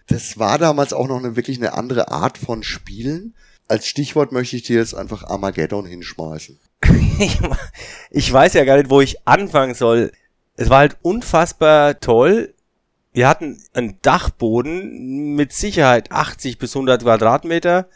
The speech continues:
Speaker 2: mit Teppich und Kissen und hast du nicht gesehen, alles, was wir wollten. Und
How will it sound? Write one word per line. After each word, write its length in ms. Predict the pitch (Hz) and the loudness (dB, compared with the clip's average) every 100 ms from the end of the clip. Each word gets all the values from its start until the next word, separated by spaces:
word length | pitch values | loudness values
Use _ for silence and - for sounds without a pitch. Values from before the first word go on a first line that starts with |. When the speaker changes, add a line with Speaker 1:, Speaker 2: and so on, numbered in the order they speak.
| _ - | _ -12
Speaker 2:
mit 260 | 120 147 - | -4 -4 -2
Teppich 520 | - 175 180 151 - | 0 2 2 -4 -4
und 220 | 147 151 | -6 -6
Kissen 460 | - 196 196 165 147 | -4 -2 -2 -4 -6
und 400 | - 151 135 113 | -4 -4 -4 -6
hast 220 | 175 - | -6 -6
du 60 | 160 | -6
nicht 200 | 147 - | -6 -8
gesehen, 360 | 139 139 139 | -2 0 0
alles, 300 | 117 143 160 | 0 -2 0
was 140 | 147 139 | -2 -2
wir 120 | 131 | 0
wollten. 360 | 123 165 170 139 | 0 0 -2 -6
Und 260 | 139 - | -6 -8